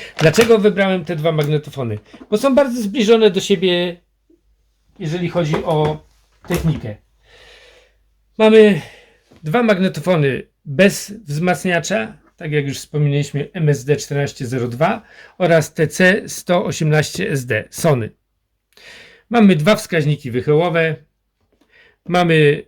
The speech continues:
dwa potencjometry do nagrywania, kasety normalne, ż-, żelazowo-chromowe i chromowe. W tym mamy tutaj do wyboru chromowe i żelazowe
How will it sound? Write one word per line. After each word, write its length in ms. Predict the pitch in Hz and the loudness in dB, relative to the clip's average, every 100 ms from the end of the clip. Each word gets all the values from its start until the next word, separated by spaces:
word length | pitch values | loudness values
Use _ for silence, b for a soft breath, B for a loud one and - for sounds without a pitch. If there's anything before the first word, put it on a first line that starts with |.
| - | -12
dwa 200 | 139 165 | -4 -2
potencjometry 760 | 170 156 151 - 147 139 131 | -2 -2 -2 2 2 2 -2
do 100 | 120 | -4
nagrywania, 760 | 131 131 135 147 165 165 165 151 _ _ _ _ _ _ _ _ _ _ _ _ - _ _ _ _ _ _ | -2 -2 0 2 2 0 -2 -6 _ _ _ _ _ _ _ _ _ _ _ _ -20 _ _ _ _ _ _
kasety 440 | - 170 190 156 151 | 0 2 4 2 2
normalne, 580 | 147 151 156 151 147 | 4 4 4 4 2
ż-, 120 | 139 - | 2 -4
żelazowo-chromowe 1000 | 135 135 135 139 131 - 127 127 113 - - | -6 -4 0 0 -2 -2 -2 -2 -4 -6 -2
i 280 | 156 135 _ _ _ | 0 -2 _ _ _
chromowe. 680 | - 147 175 180 180 214 226 _ _ _ _ b b b b b b | 0 2 4 2 2 0 -2 _ _ _ _ b b b b b b
W 120 | - | -20
tym 340 | - 240 220 202 | 0 2 4 4
mamy 300 | 185 185 160 | 4 0 -2
tutaj 600 | 165 170 165 160 - - | -4 0 2 2 0 -8
do 140 | 151 | -2
wyboru 460 | 151 151 151 147 131 | 0 2 4 4 2
chromowe 560 | - 160 180 175 170 156 | -2 -4 0 0 2 2
i 100 | 120 | 0
żelazowe 760 | 147 120 110 131 123 160 233 | 0 0 -4 -4 -4 -4 -6